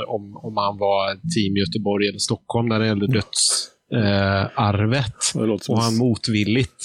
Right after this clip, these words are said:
Speaker 1: eh, fick erkänna att han var kanske lite mer team Stockholm.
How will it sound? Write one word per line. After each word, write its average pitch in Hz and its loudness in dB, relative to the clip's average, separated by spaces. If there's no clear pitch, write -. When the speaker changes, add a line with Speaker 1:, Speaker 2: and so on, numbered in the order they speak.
Speaker 1:
eh, 120 2
fick - -2
erkänna 98 0
att 98 -4
han 101 -2
var 104 0
kanske 104 -2
lite 101 -4
mer 98 -6
team 113 -4
Stockholm. 113 -2